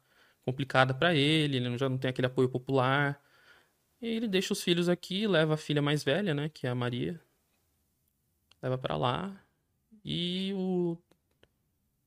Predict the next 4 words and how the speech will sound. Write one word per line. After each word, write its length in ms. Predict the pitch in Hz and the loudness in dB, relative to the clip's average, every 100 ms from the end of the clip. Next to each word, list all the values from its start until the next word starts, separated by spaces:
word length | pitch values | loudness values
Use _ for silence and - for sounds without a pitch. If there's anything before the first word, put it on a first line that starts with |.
| - | -6
Dom 120 | 156 | -4
Pedro 560 | 151 147 143 151 160 165 - _ _ _ _ _ | 0 0 0 -2 -4 -6 -12 _ _ _ _ _
fica 280 | - 143 151 | -8 -6 0
como 480 | 156 156 170 180 | 0 0 0 -2